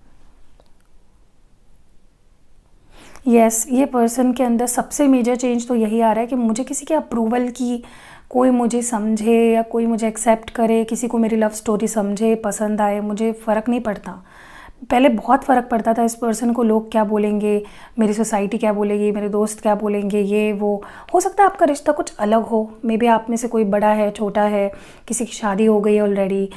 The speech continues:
कुछ ऐसे सिचुएशंस है, या maybe कल्चर डिफरेंट है, बैकग्राउंड डिफरेंट है, एकदम सोच विचार बहुत अलग है, तो ये पर्सन कॉम्प्रोमाइज़ करने के लिए भी रेडी है।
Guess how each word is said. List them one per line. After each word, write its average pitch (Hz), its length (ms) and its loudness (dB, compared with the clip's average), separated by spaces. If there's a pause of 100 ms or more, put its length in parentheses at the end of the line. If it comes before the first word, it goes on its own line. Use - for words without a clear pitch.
(220)
कुछ 370 140 -2
ऐसे 285 240 0
सिचुएशंस 233 640 2
है, 214 160 2
या 220 60 0
maybe 220 220 -2
कल्चर 220 340 0
डिफरेंट 214 420 -4
है, 214 100 0
बैकग्राउंड 208 480 0
डिफरेंट 208 380 -4
है, 202 220 0 (420)
एकदम 233 280 0
सोच 233 300 2
विचार 220 320 0
बहुत 202 320 -4
अलग 196 240 -2
है, 196 260 -4 (520)
तो 311 240 6
ये 277 180 2
पर्सन 285 420 0
कॉम्प्रोमाइज़ 254 600 -2
करने 240 220 0
के 254 140 -4
लिए 254 140 0
भी 269 100 0
रेडी 240 260 0
है। 269 140 -4